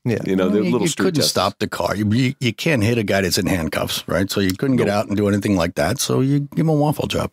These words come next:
Speaker 1: Yeah.
Speaker 2: N-, no, and, but there were, but you could make his thumbs touch the back of his head in handcuffs, and that was that.
Speaker 3: Oh, yeah.
Speaker 2: You
Speaker 1: Yeah,
Speaker 2: can have a
Speaker 1: that's
Speaker 2: camera
Speaker 1: good.
Speaker 2: right on. But that's a, it's street justice. You, you know, you try not to be the judge, jury, and executioner all in one.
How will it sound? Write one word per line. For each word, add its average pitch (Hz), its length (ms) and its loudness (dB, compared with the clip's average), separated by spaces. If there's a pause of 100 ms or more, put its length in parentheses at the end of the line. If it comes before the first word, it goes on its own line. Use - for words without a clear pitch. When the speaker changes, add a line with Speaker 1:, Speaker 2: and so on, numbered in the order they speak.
Speaker 1:
Yeah. - 160 -10 (280)
Speaker 2:
N-, 98 200 0
no, 120 400 2
and, 117 600 0
but 143 160 0
there 190 160 2
were, 165 100 2 (260)
but 139 200 0
you 147 120 -4
could 170 160 -2
make 151 180 0
his 120 180 0
thumbs 127 320 2
touch 95 220 -2
the 95 60 -10
back 95 260 2
of 82 60 -4
his 78 140 0
head 92 300 2
in 76 100 0
handcuffs, 78 560 0
and 69 100 0
that 90 160 2
was 76 160 -4 (120)
that. 76 180 -2 (100)
Speaker 3:
Oh, 76 120 2
yeah. - 80 -2
Speaker 2:
You - 60 0
Speaker 1:
Yeah, 92 80 0
Speaker 2:
can 95 100 0
have 85 40 4
a - 40 2
Speaker 1:
that's 117 100 0
Speaker 2:
camera 82 300 2
Speaker 1:
good. 80 140 4
Speaker 2:
right 110 60 2
on. 82 140 -2 (260)
But 139 120 -2
that's 165 200 0
a, 127 140 -2
it's 117 340 -4
street 135 380 0
justice. 82 420 0
You, 98 200 2
you 104 140 -2
know, 107 100 2
you 101 140 2
try 131 260 0
not 120 220 0
to 101 60 -8
be 101 140 2
the 90 100 0
judge, 87 360 -2
jury, 92 240 0
and 87 100 0
executioner 85 680 0
all 82 200 2
in 87 120 2
one. 113 280 0